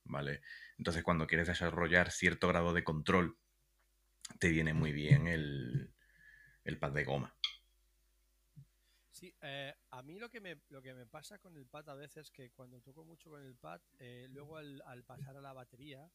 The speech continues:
Speaker 2: a la caja, eh, noto, eh, no hace fal-, no puedo hacer las mismas cosas.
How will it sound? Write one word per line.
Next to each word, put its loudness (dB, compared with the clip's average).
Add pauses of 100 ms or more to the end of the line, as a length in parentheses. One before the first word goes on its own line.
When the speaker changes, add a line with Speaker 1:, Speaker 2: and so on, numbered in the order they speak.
Speaker 2:
a -20
la -20
caja, -18 (1000)
eh, -16
noto, -16 (1000)
eh, -20
no -20
hace -20
fal-, -20 (400)
no -14
puedo -12
hacer -12
las -10
mismas -14
cosas. -16